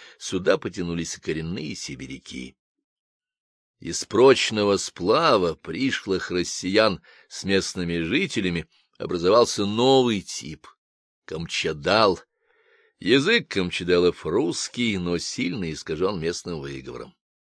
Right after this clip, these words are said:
Камчатка знавала и весёлые времена. Когда-то здесь шумела полнокровная жизнь. Гавань оживляли корабли.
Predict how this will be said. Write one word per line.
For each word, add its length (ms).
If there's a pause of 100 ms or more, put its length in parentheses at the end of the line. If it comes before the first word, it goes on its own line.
(1600)
Камчатка 640
знавала 420
и 120
весёлые 640
времена. 640 (720)
Когда-то 580
здесь 300
шумела 540
полнокровная 800
жизнь. 500 (380)
Гавань 640
оживляли 500
корабли. 680